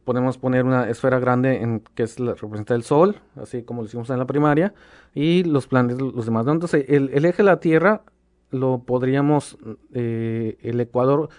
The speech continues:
no inclinado, a la mis-, no paralelo a lo que viene siendo la, el,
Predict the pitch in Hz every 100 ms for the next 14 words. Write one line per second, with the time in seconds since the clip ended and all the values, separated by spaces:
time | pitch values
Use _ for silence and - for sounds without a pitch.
0 | _ - 151 196 196 175 147 135 143 123
1 | 123 131 135 127 135 156 190 170 135 127
2 | 131 127 _ - 107 107 - 110 113 117
3 | 117 113 117 117 113 101 98 - _ _
4 | _ _ - 101 101 95 92